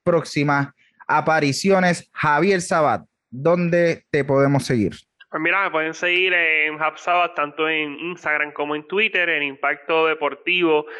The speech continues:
Speaker 2: Radio P R en Facebook y todos los sábados de dos a tres de la tarde por Radio Paz, ocho diez A M.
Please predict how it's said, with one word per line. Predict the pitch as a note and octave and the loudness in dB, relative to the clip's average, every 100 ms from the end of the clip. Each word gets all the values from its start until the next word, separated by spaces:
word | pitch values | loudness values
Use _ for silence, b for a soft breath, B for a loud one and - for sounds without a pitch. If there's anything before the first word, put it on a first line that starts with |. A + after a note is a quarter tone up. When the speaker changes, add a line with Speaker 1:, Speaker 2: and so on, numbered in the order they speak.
| B B - | B B -4
Speaker 2:
Radio | D3+ D#3+ D#3 | 0 0 0
P | E3 | 0
R | E3 E3+ | 0 -2
en | E3+ | -4
Facebook | A3 A#3 A3 - F#3+ | -2 -2 -2 -4 -4
y | F3+ E3 | -6 -2
todos | F3 G3+ | 0 2
los | G#3+ G3 | 0 0
sábados | G3 F#3 F#3 F#3 E3+ | 0 2 4 2 0
de | D3+ | 0
dos | D3 D#3+ | 0 0
a | |
tres | D#3+ D#3 | -2 -4
de | D#3 | -2
la | D#3 | -2
tarde | D#3+ E3 E3 | 0 0 -2
por | E3 E3+ E3+ | 0 -2 0
Radio | D3+ D3 C#3+ | 0 0 0
Paz, | D3+ F3 - B B B B - | 0 -2 -2 B B B B -4
ocho | D3+ D#3 E3 | -2 0 0
diez | E3+ E3+ E3+ | 2 0 0
A | F3+ A#3 | 2 2
M. | A#3 A3+ G#3 | 2 0 -2